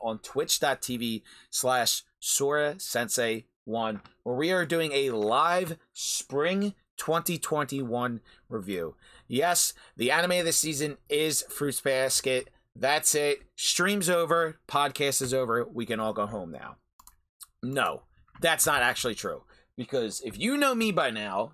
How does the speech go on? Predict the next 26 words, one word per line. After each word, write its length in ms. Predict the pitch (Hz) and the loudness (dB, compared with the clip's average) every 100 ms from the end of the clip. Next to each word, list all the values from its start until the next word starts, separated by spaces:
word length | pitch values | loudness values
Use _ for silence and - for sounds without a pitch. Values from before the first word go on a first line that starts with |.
| - | -12
you 140 | - 113 | -12 -4
know 200 | 156 165 | 0 2
that 200 | 139 - | 0 -2
I 200 | - 170 | 2 2
do 120 | 202 | 2
not 240 | 214 196 - | 2 2 2
like 200 | 147 - | -2 0
giving, 340 | 123 117 123 | -2 -2 -4
uh, 360 | 110 107 98 92 - _ _ _ _ _ _ _ _ _ _ _ | -2 0 2 0 -4 _ _ _ _ _ _ _ _ _ _ _
anime 520 | - 160 170 170 170 165 143 | 0 2 2 2 2 0 -2
of 140 | 131 | -2
the 80 | 120 | -2
seasons 560 | - 135 120 127 120 | -4 -4 -2 -4 -2
or, 300 | 107 92 73 - | -2 -2 -6 -10
y-, 220 | - 107 | -10 -10
you 200 | 117 113 | -8 -8
know, 100 | 101 - | -6 -2
anime 220 | 147 165 | -2 0
of 60 | 147 | -2
the 60 | |
years 380 | 131 123 123 123 | -2 0 0 -2
to, 500 | - 127 110 104 95 - | -4 -4 -4 -4 -8 -6
uh, 380 | 110 98 82 80 - _ _ _ _ _ _ _ _ - | -2 -2 -2 -6 -14 _ _ _ _ _ _ _ _ -10
like, 100 | 101 - | -6 0
double 260 | 196 190 | 2 2
season, 420 | 185 - 180 156 | 0 0 0 0